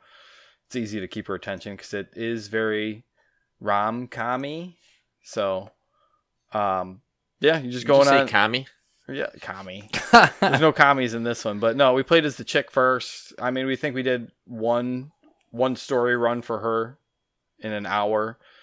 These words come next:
Speaker 1: And, you know, you go speed dating with your buddy, you trick him into going there. He, he's the guy option. So if you wanna play as him, you're the, you play as Ryan is his name. But, uh,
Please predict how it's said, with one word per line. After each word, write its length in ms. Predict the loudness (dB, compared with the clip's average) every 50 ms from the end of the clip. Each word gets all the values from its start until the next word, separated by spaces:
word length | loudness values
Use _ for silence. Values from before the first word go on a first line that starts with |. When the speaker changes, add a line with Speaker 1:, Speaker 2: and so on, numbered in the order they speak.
| _ _ _ _ _ -14
Speaker 1:
And, 180 | -12 -10 -10
you 120 | -8 -8 -6
know, 360 | -6 -4 -4 -6 -6 -8 -14 -18 -14
you 120 | -8 -4
go 100 | -4 -4
speed 360 | -4 -4 -6 -4 -2 -2 0 2
dating 300 | 2 2 2 0 -2 -4
with 120 | -4 -4
your 60 | -4
buddy, 280 | -2 0 0 0 0 -4
you 100 | -6 -6
trick 260 | -8 -6 -6 -6 -6
him 100 | -6 -8
into 160 | -8 -8 -8 -8
going 340 | -8 -6 -6 -6 -8 -8
there. 340 | -8 -6 -6 -4 -4 -6 -6
He, 320 | -8 -10 -10 -10 -10 -12 -14 _ _ _
he's 260 | -12 -10 -10 -10 -8
the 80 | -8 -4
guy 280 | -2 0 0 2 2 0
option. 480 | 0 -2 -4 -6 -10 -10 -10 -10 -10
So 140 | -12 -14 -16
if 100 | -14 -12
you 60 | -12
wanna 140 | -12 -12 -12
play 200 | -10 -10 -10 -10
as 120 | -10 -10
him, 360 | -10 -10 -8 -10 -10 -14 -18 _ _ _ _ _ _ _ _ _ -20
you're 180 | -16 -16 -12
the, 240 | -10 -8 -8 -8 -10 _ _ _ _
you 120 | -20 -20 -18
play 320 | -12 -10 -8 -8 -6 -6
as 420 | -6 -8 -8 -8 -12 -14 -18 -20 _ _ _ _ _ _ _ _ _ _ _ _ _ _ _ -14
Ryan 580 | -10 -8 -8 -8 -8 -10 -12 -14 -16 -18 -20 _ _ _ _ _ _ _ _ -20
is 80 | -20
his 160 | -20 -18 -16
name. 220 | -16 -16 -16 -14 -12
But, 240 | -12 -12 -12 -14 _ _ _ -20 -20 _ _ _ _ _ _ _ _ -6
uh, 420 | -4 -2 0 0 0 -2 -4 -6